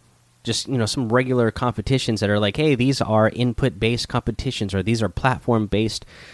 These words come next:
competitions that we just do throughout the year. But World Cup, that is something else. That is for the best of the best of the best." So World Cup would always be that one single competition, you know,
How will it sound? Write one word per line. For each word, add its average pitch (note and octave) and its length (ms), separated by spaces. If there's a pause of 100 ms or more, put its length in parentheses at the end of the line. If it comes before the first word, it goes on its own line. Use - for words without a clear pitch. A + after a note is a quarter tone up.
(180)
competitions G#2+ 880 (420)
that G#2 140
we A2 80
just G#2 240
do G#2+ 320 (220)
throughout - 340
the G2+ 80
year. G#2 320 (180)
But F2 200
World C3+ 320
Cup, - 340 (380)
that A2 180
is B2 120
something A#2 300
else. E2+ 280
That G#2 180
is A#2+ 140
for G#2 340 (220)
the F2+ 100
best - 580
of G#2 120
the E2+ 100
best A2+ 400
of F#2+ 100
the F#2 100
best." F#2+ 380 (220)
So - 120
World A#2+ 300
Cup - 220
would G#2 120 (100)
always B2 360
be A2 160
that G2+ 300
one B2+ 260
single A2+ 280
competition, G#2+ 640
you G#2 60
know, G#2 340